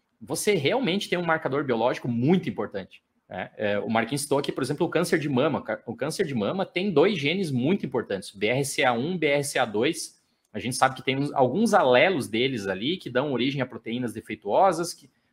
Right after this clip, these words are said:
né, que atrapalham lá o controle do ciclo celular e geram câncer de mama. Então, eles são considerados marcadores. Mas essas, é, são as exceções, tá? O que a gente falou aqui hoje, diabetes,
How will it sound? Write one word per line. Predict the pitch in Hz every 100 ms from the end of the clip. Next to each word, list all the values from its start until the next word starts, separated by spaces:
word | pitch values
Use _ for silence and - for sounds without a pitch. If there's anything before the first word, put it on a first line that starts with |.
| -
né, | 131
que | - 113 104
atrapalham | 104 107 - 127 123
lá | 117
o |
controle | 120 110 117 117
do | 110
ciclo | - - 107
celular | - 104 113 156
e | 160
geram | 127 123 147
câncer | 139 135 -
de | 131
mama. | 123 123 101
Então, | 110
eles | 107
são | -
considerados | 110 120 - 113 113
marcadores. | 120 123 151 147 117 110 - _ _ _ -
Mas | 113 107
essas, | 139 214 180 147 -
é, | 117 117 113 113 110
são | 110 135 147
as | 135
exceções, | 165 - 220 - 175 180 117 - - _ _ _
tá? | 104 117
O |
que | 127
a | 107
gente | 117
falou | 127 120 143
aqui | 143
hoje, | 117 156 185 120
diabetes, | 117 151 92 90 113 143 101 - 95 98 -